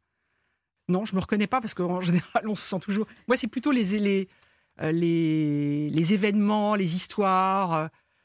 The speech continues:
euh, les petites galères que tous les parents connaissent. Mais en termes de réaction et de mode d'éducation,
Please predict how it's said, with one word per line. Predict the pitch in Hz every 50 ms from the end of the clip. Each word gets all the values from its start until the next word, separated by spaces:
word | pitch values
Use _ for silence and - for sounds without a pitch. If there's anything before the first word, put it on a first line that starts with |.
| _ _ _ _ _ -
euh, | 127 - -
les | 139 139
petites | - - - - 165
galères | 156 185 170 175 190 196 - -
que | - 143 - _
tous | - 330 302
les | 254 226
parents | - 190 175 180 170
connaissent. | - 185 180 202 240 262 - - - - -
Mais | 180 180 - - _ _ _ _ _ _
en | - 196
termes | 185 - 254 254 226 208
de | 202
réaction | 190 196 226 226 208 - - - 240 220
et | 180
de | 170
mode | 180 214 247 240
d'éducation, | 226 214 196 208 - 208 196 - - - 208 214 240